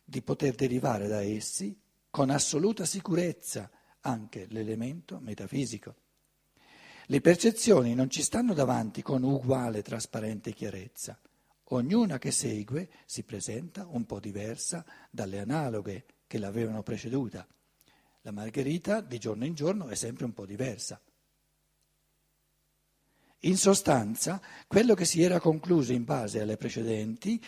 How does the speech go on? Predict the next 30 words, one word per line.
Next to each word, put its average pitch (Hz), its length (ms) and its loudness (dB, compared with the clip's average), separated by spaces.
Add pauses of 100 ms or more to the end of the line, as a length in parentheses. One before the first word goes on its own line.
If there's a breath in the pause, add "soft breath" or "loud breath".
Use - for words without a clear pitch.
(120)
viene 185 400 6
un 170 300 4
po' 208 160 10
modificato 165 1000 0 (200 loud breath)
da 120 180 -4
ognuna 123 440 -2
delle 104 200 -6
successive 110 840 -6 (460)
percezioni. 110 800 -14 (800 soft breath)
Il 151 240 0
quadro 104 720 0 (320 soft breath)
che 135 100 2
in 127 240 2
tal 190 260 4
maniera 139 720 2
si 123 200 -2
ottiene 120 520 -2
per 117 160 -6
il, 110 360 -6
per 117 160 0
il 117 100 -2
lato 151 300 -4
metafisico 120 840 -6 (300 loud breath)
si - 180 -2
può 147 160 4
quindi 147 340 2
ritenere 127 540 0
solo 139 340 2
relativamente 123 840 -2
esatto. 107 560 -6